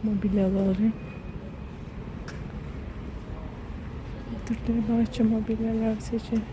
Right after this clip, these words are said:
seçebiliyorsunuz buradan. Ne mangal şeyleri. Şu çok güzelmiş bir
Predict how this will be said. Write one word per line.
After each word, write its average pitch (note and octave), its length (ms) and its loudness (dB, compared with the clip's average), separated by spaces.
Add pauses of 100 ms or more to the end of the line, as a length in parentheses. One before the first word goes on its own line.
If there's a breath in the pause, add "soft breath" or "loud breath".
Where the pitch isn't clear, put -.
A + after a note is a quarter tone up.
(840)
seçebiliyorsunuz G#3 880 6
buradan. G3 420 8 (3750)
Ne A#3 120 8 (220)
mangal A3 460 8 (1500)
şeyleri. G#3+ 480 4
Şu - 240 -6
çok A3+ 180 -2
güzelmiş G#3+ 460 2 (100)
bir G#3+ 120 4